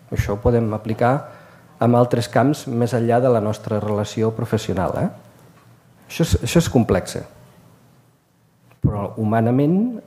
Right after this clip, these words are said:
és comprensible que necessitem tenir uns esquemes i necessitem repetir, perquè si no embogirim. Necessitem repetir.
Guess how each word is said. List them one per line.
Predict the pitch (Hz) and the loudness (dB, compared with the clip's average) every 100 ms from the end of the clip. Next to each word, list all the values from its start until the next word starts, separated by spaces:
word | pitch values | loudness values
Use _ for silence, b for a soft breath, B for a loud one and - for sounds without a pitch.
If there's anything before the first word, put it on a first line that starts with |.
| - | -6
és | 104 - - | -6 -6 -8
comprensible | 92 92 98 - 120 180 175 | -4 -2 -4 -2 0 2 2
que | 101 | 0
necessitem | 92 - - 92 104 101 | 0 -2 -4 -2 0 0
tenir | 101 104 | 0 0
uns | 110 143 | 2 0
esquemes | 147 160 151 170 - - | 0 0 2 2 -2 -10
i | 113 | -6
necessitem | 107 113 110 107 113 127 | -4 -4 -4 -4 -2 0
repetir, | 147 131 165 156 | 0 2 2 2
perquè | - - | 2 0
si | - 98 | -2 4
no | 110 175 - B B B B | 4 4 -2 B B B B
embogirim. | 101 101 101 95 120 170 78 - - - | 0 2 2 2 4 4 0 -6 -18 -8
Necessitem | 101 95 95 107 180 240 | -6 -6 -6 -2 0 2
repetir. | 104 - 90 82 | 0 -2 -6 -8